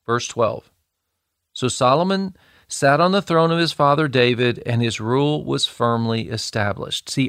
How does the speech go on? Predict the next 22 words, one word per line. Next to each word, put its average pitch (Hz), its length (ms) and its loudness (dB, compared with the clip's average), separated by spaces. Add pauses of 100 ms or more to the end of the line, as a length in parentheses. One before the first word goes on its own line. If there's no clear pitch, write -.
all 170 240 6
these 208 300 -2
acts 131 400 -4
that 131 140 -4
he's 127 180 -2
doing 117 400 -2 (240)
in 123 160 -2
chapter 117 380 -2
two 110 360 -4 (300)
are 117 160 -2
establishing, 120 1040 -4 (640)
establishing 117 800 -4
himself - 540 -12 (440)
as 110 200 -2
the 110 100 -2
rightful 117 960 -2 (360)
son 120 380 -2
of 135 140 -2
David 110 500 -2
on 107 200 -2
the 104 100 -4
throne. 101 460 -6